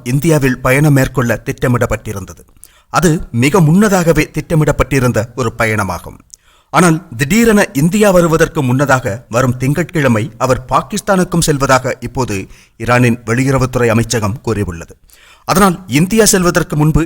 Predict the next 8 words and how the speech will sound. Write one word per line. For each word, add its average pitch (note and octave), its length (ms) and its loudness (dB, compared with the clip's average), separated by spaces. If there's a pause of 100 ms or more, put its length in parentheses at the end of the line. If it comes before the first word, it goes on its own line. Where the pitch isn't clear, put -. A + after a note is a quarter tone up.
(100)
ஏன் C#3+ 240 0
பாகிஸ்தான் C#3+ 640 -2
செல்கிறார் C3 540 -2
என்பதில் A#2+ 400 -2 (400)
ஊடகங்களுக்கு A#2+ 720 0
சந்தேகம் B2+ 540 0
எழுந்துள்ளது. A2+ 560 -2 (140)
அதை B2 180 -4